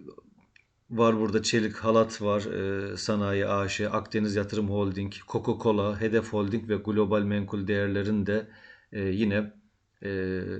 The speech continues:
bedelsiz sermaye artışı, e, onaylandı. Akdeniz Yatırım Holding'in bedelli sermaye artışı, e, onaylandı.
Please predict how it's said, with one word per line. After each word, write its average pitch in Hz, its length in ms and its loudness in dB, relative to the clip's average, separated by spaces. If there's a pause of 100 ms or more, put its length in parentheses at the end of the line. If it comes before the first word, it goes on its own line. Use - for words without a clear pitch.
(180)
bedelsiz 110 380 4
sermaye 101 400 2
artışı, 98 720 -4
e, 95 200 -4
onaylandı. 104 880 0
Akdeniz 101 500 -2
Yatırım 98 320 -4
Holding'in 98 560 -2
bedelli 101 360 0
sermaye 92 460 -2
artışı, 92 440 -6
e, 90 360 -8
onaylandı. 90 880 -4